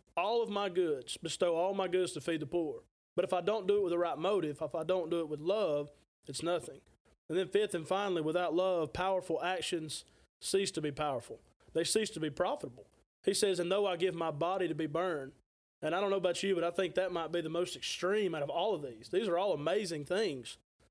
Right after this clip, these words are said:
But to give your body to be burned for someone, but if you do it without love, it's nothing.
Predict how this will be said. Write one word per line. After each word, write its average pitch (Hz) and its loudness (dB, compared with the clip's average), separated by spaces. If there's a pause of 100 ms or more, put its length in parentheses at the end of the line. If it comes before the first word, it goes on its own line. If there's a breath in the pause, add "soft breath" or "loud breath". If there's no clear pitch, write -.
(220)
But 170 2
to 175 -2
give 185 0
your 202 4
body 170 0
to 165 -4
be 165 0
burned 170 -2
for 185 -6
someone, 190 0 (440)
but 160 0
if 160 -4
you 160 -6
do 185 4
it 196 2
without 160 0
love, 208 0 (640)
it's 147 -4
nothing. 160 -2